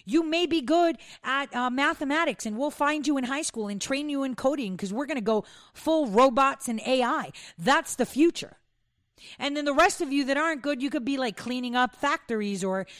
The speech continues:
you know, fanning out servers, you know, m-, remedial jobs because you're not worth anything. This is how you do it. By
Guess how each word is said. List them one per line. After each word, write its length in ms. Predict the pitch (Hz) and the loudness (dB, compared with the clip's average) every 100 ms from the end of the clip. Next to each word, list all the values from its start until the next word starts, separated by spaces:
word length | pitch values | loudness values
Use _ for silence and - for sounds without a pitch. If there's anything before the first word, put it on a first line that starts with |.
| - - | -20 -10
you 100 | 247 | -6
know, 180 | 233 - - | -6 -6 -14
fanning 500 | - - 330 320 262 | -12 -2 0 0 0
out 240 | 262 262 - | 0 0 -2
servers, 560 | - 330 247 170 151 - - | 0 0 0 -6 -8 -14 -14
you 120 | - 277 | -2 2
know, 160 | 262 - _ _ - | 2 -2 _ _ -8
m-, 240 | 196 226 - - | -6 -6 -12 -16
remedial 680 | 220 226 262 294 311 285 226 | -6 -4 0 2 4 4 2
jobs 800 | 170 180 240 165 110 147 - - _ _ _ | 2 4 6 4 -4 -10 -12 -16 _ _ _
because 320 | 233 247 202 | 0 2 2
you're 120 | 262 | 2
not 240 | 285 311 220 | 4 4 2
worth 540 | 220 302 240 175 - _ - | 4 6 6 0 -12 _ 0
anything. 600 | 262 269 233 - 135 - _ _ _ - - | 0 0 -4 -8 -16 -18 _ _ _ -20 -14
This 240 | 185 330 370 | -2 -2 -2
is 120 | 349 | -2
how 140 | 359 | 0
you 180 | 311 277 | 2 2
do 240 | 214 370 | 2 2
it. 320 | - - - - _ _ _ _ _ _ _ _ _ - - - | 0 -10 -18 -20 _ _ _ _ _ _ _ _ _ -20 -20 -2
By 320 | 175 254 | 0 2